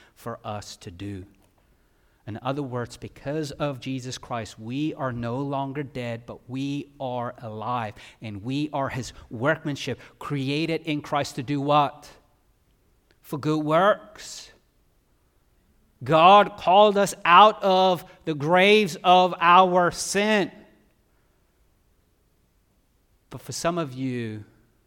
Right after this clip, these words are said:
why are you going back into that grave? Why are you still walking with your dead clothes on?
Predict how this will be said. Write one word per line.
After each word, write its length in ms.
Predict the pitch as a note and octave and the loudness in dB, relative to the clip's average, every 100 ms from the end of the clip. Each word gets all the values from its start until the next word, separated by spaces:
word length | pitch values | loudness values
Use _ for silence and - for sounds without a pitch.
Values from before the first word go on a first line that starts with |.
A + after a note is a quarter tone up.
| _ _ _ _ _ _ _ | _ _ _ _ _ _ _
why 180 | A2+ A#2+ | -6 -4
are 60 | D3+ | -4
you 140 | E3+ | -6
going 240 | D#3+ D#3 B2+ | -6 -6 -4
back 300 | A#2+ B2+ C#3+ | -4 -4 -8
into 180 | B2+ | -12
that 240 | B2 A#2 A2 | -8 -8 -8
grave? 640 | A2 A2+ A#2 F#2+ _ _ _ _ _ _ _ _ _ _ _ _ _ _ _ _ | -8 -8 -8 -12 _ _ _ _ _ _ _ _ _ _ _ _ _ _ _ _
Why 300 | G#2+ B2 D3 | -6 -2 -2
are 80 | E3+ | -2
you 140 | E3+ | -4
still 360 | E3+ - D#3+ C#3 | -8 -8 -6 -6
walking 680 | B2+ C3+ D3 - D3+ C#3 B2 | -4 -4 -4 -6 -8 -6 -8
with 260 | B2+ - | -10 -10
your 160 | B2+ A#2+ | -12 -12
dead 340 | G#2+ B2+ B2 | -8 -10 -10
clothes 440 | - B2+ B2+ C3+ A2+ | -12 -10 -10 -10 -10
on? 280 | G#2 F#2 | -10 -12